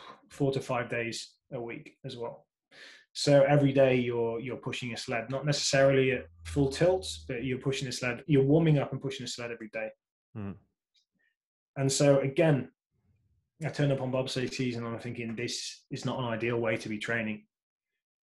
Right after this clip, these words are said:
Speaker 1: So, right, every day, warm up on a car park, accelerate, um, push a sled for two runs.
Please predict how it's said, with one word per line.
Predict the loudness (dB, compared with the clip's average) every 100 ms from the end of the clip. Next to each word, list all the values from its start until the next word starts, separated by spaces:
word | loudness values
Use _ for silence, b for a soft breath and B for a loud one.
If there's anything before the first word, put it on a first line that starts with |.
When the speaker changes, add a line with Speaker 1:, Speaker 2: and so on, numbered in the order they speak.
| -12
Speaker 1:
So, | -2 2 2 0 -4 _ _ _ _
right, | 0 0 2
every | 4 4
day, | 4 4 2 0 _ _ -6
warm | 0 2 0
up | -4 -10 _
on | -6
a | -4
car | -2 -2 -2
park, | -2 -4 -6 -16 _ _ _ _ _ _ _ _
accelerate, | -4 0 0 0 0 -4 _ _ _ -10
um, | -6 -4 -4
push | -2 0
a | -2
sled | 0 -2 -2
for |
two | -8 -4 -2
runs. | -2 -4 -8 -14